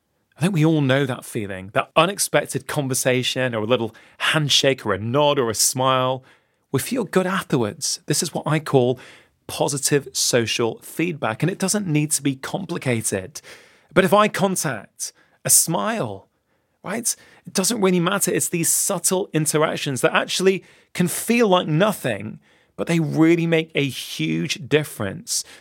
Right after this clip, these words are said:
to your levels of happiness. They'll nudge your sociometer up, and they'll build core happiness by reassuring your subconscious mind that you're safe, you're in control, and you're not under threat. Every bit of positive social feedback will give you a boost,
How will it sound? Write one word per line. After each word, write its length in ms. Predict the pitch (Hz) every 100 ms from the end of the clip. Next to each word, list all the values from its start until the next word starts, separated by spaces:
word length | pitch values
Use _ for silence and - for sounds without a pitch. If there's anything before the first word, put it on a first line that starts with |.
| -
to 140 | -
your 100 | 165
levels 320 | 123 107 110
of 60 | 131
happiness. 580 | - 175 - 131 101 -
They'll 160 | 131
nudge 480 | 127 135 165 196 -
your 200 | - 151
sociometer 800 | - - 196 175 170 175 160 - -
up, 360 | 180 214 _ - - - -
and 100 | 123
they'll 160 | 147
build 540 | 113 - 165 190 190 -
core 320 | - 190 160
happiness 480 | 156 - 123 110 -
by 140 | 120
reassuring 760 | 120 113 170 - - 143 120 120
your 100 | 113
subconscious 800 | - 135 - - 208 208 196 127
mind 520 | 95 90 87 180 - - - - -
that 180 | 170
you're 80 | 131
safe, 580 | - - 156 131 98 -
you're 200 | 131 131 -
in 220 | 156 185
control, 640 | - 170 - 110 95 98 135 - - -
and 160 | 123 123
you're 140 | 123
not 340 | 123 127 139 -
under 260 | 113 107 107
threat. 520 | - 110 107 - - _ _
Every 500 | 156 180 175 160 180
bit 340 | 139 156 156 123
of 100 | -
positive 340 | 135 - 117
social 300 | 123 110 107
feedback 420 | - 139 107 104
will 120 | 117
give 180 | 104 113
you 160 | 107 107
a 60 |
boost, 500 | - 135 147 - -